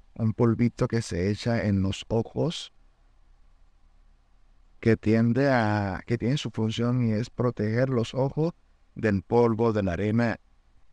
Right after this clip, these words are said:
que entre, y que entre cosas, eh, cuerpos extraños al ojo.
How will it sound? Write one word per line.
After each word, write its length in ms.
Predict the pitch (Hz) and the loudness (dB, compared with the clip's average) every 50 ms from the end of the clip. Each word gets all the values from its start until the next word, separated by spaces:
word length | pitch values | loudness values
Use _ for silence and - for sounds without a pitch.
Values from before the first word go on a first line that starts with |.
| - - - _ _ _ - | -20 -20 -20 _ _ _ -2
que 140 | - 107 107 | 2 2 4
entre, 340 | 104 101 - 95 107 104 - | 2 2 2 2 2 0 0
y 160 | - 98 110 | 0 -2 -2
que 200 | - - 107 107 | 0 0 0 2
entre 260 | 107 110 107 107 113 - | 2 2 0 0 -2 -2
cosas, 500 | - 113 113 113 - 110 113 113 110 - - - | -2 -2 -4 -2 -2 -2 0 0 -2 -4 -6 -6
eh, 440 | - 87 92 90 85 80 76 62 - - | -4 -2 -2 -2 -2 -2 -2 -4 -6 -6
cuerpos 360 | - - 113 95 - 113 110 | -4 -4 -4 0 0 0 0
extraños 360 | 104 - - 98 98 101 104 | 0 -2 -2 -2 -2 0 0
al 140 | 101 90 82 | 0 -2 -4
ojo. 140 | 73 73 | -6 -8